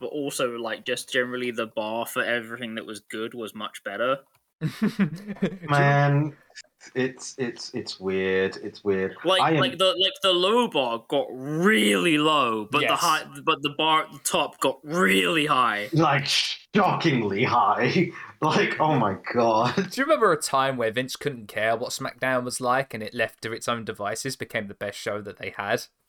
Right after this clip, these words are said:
Speaker 1: They were
Speaker 3: So,
Speaker 1: just
Speaker 3: N X T,
Speaker 1: like, they were, they were,
Speaker 3: basically.
Speaker 1: they, they were just there and were just like, like, Vince was like, "I want nothing to do with this. This is not my child." And then just fucking is like, "Yeah, fucking Paul Heyman, fucking here you go."
Speaker 3: "Yeah,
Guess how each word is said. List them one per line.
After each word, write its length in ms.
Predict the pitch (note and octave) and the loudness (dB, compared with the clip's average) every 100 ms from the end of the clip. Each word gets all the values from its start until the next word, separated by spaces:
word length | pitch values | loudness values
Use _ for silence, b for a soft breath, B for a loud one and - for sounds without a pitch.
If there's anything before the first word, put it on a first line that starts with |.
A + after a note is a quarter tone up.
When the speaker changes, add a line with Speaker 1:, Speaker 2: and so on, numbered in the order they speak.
| b b b _ _ _ b b b _ - | b b b _ _ _ b b b _ -2
Speaker 1:
They 120 | E3 | 2
were 120 | C#3+ | 4
Speaker 3:
So, 60 | B2+ | 4
Speaker 1:
just 180 | D3+ C#3 | 4 4
Speaker 3:
N 80 | |
X 160 | D#3 - | 2 2
T, 200 | D#3+ C3 | 2 2
Speaker 1:
like, 100 | G2 | 2
they 140 | G3+ A#3+ | 2 4
were, 80 | A3+ - | 2 2
they 60 | A3+ | 2
were, 100 | G#3 D3 | 0 2
Speaker 3:
basically. 300 | G3 G3 C3 | 2 2 0
Speaker 1:
they, 120 | G3 | 2
they 40 | |
were 120 | A3 G#3 | 2 4
just 240 | G3+ G3 | 2 2
there 240 | D3+ C3 G#2+ | 2 2 0
and 140 | B2 | -4
were 60 | B2+ | -2
just 320 | A#2+ A#2+ - | -2 -2 -2
like, 320 | B2 A#2 A2 - | 0 0 0 -4
like, 240 | A#2+ A#2 - | -10 -10 -14
Vince 280 | B2+ C#3+ C3 | -4 -2 0
was 100 | B2 | -2
like, 220 | A#2 G#2+ - | -2 -4 -4
"I 160 | A#2+ | -2
want 200 | B2+ B2+ | -2 -4
nothing 300 | C3+ C3 C#3 | -4 -4 -6
to 80 | B2+ | -6
do 140 | A#2 A#2+ | -2 -2
with 140 | A2+ | -2
this. 100 | B2 | -6
This 120 | A#2+ | -6
is 100 | B2 | -6
not 280 | B2 A#2+ A#2 | -4 -4 -4
my 200 | A#2 A2+ | -2 -2
child." 500 | A2+ B2 A2+ G#2 G#2 | 0 0 2 0 -2
And 160 | F#2+ A2+ | -4 -6
then 140 | A2+ | -6
just 160 | A2+ A2 | -6 -6
fucking 280 | A#2+ A#2 C3 | -6 -6 -6
is 160 | A2 G#2 | -8 -6
like, 200 | G#2+ - | -6 -4
"Yeah, 120 | A2 - | -8 -6
fucking 300 | A#2+ A2 G#2 | -6 -6 -8
Paul 180 | - A2+ | -6 -6
Heyman, 600 | A2 G#2 G2 _ G2+ G2+ G#2 | -4 -6 -10 _ -12 -12 -12
fucking 240 | - A2 G#2 | -10 -8 -6
here 120 | G#2 | -6
you 120 | G2 | -4
go." 240 | G2+ G2+ G#2 _ b b b _ _ | -2 -4 -4 _ b b b _ _
Speaker 3:
"Yeah, 280 | D#3+ D3 | 2 2